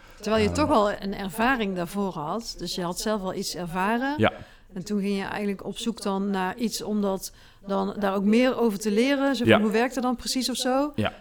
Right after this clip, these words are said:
Speaker 1: En toch was je nog een beetje sceptisch.
Speaker 2: Ja, omdat ik het behoorlijk kloten vond om toe te geven dat ik mezelf drieëntwintig jaar lang zo in de
Speaker 1: Ja.
Speaker 2: ellende had geholpen.
Speaker 1: Ja,
Speaker 2: En
Speaker 1: want
Speaker 2: dat
Speaker 1: dat is natuurlijk ook, hè. Op
Speaker 2: Ja.
Speaker 1: het moment dat, dat je wijzer wordt,
Speaker 2: Ja.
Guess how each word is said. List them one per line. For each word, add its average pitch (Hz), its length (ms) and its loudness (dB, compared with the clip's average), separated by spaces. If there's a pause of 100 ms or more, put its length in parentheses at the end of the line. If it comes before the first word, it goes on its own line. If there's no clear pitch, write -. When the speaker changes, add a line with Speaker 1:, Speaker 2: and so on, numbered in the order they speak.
Speaker 1:
En 196 140 -6
toch 277 160 2
was 269 220 0
je 240 100 -2 (140)
nog 220 220 0
een 220 80 2
beetje 202 220 0
sceptisch. 170 520 -2
Speaker 2:
Ja, 131 200 12
omdat 147 280 8
ik 151 100 2
het 120 420 -2
behoorlijk 185 420 8
kloten 185 400 8
vond 139 180 0
om 123 120 2
toe 208 160 2
te 170 120 4
geven 110 380 4
dat 127 180 2
ik 127 60 -6
mezelf 127 380 4
drieëntwintig 131 540 2
jaar 123 120 2
lang 117 320 4
zo 135 140 6
in 139 60 6
de 123 60 2 (100)
Speaker 1:
Ja. - 40 6
Speaker 2:
ellende 147 300 8
had 123 160 6
geholpen. 95 520 2
Speaker 1:
Ja, 156 100 2 (360)
Speaker 2:
En 180 100 -6
Speaker 1:
want 208 120 2
Speaker 2:
dat 254 80 2
Speaker 1:
dat 247 140 2
is 214 160 0
natuurlijk 185 360 -8
ook, 302 220 -2
hè. 185 160 -2
Op 233 60 8
Speaker 2:
Ja. 226 60 10
Speaker 1:
het 220 80 6
moment 220 240 4
dat, 208 240 -2
dat 208 240 -2
je 208 100 -4
wijzer 226 380 2
wordt, 196 380 -2
Speaker 2:
Ja. 220 180 2